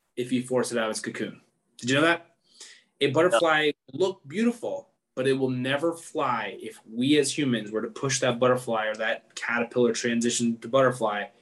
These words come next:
Speaker 1: out of its own cocoon, because the butterfly builds the strength and resilience to fly through the process of busting out of the cocoon. So,
Speaker 2: I did not
Speaker 1: little
Speaker 2: know
Speaker 1: fun
Speaker 2: that.
Speaker 1: fact, I learned that a couple years ago,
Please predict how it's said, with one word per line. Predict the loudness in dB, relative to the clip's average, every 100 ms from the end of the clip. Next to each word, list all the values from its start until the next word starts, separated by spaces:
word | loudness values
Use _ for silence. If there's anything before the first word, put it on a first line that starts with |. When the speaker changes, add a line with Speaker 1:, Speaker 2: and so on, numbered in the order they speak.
| _ _ -4
Speaker 1:
out | 0 0
of |
its | -2 -4
own | -6
cocoon, | -6 -4 -4 -2
because | -2 2 4 6
the | 4
butterfly | 2 4 6 6 4 0 0 -2 0
builds | 2 2 -2 -6
the |
strength | -8 -4 -4 -2 -4
and | -4
resilience | -4 -2 0 0 0 -4
to | -6 0 0
fly | 0 -2 -2 -2 -10 _ _ _ _ _ _ -18
through | -8 4 6 8
the | 8 4
process | 0 0 4 4 2 -4 -6 -8 -10 -12 _ _ _ _ _
of | -2 0
busting | 0 -2 -2 -2
out | -2
of | -2
the | -10
cocoon. | -8 -8 -8 _ _ _ _ _ _
So, | -2 -2 -2 _ _ _ _ _ -10
Speaker 2:
I | -4
did | 2 6
not | 8
Speaker 1:
little |
Speaker 2:
know | 8
Speaker 1:
fun | 6 4
Speaker 2:
that. | 0 -2 _ -4
Speaker 1:
fact, | 0
I | 2
learned | 2 2
that | 0 -2
a |
couple | -4 -6 -4
years | 0 0 0
ago, | -2 -2 -4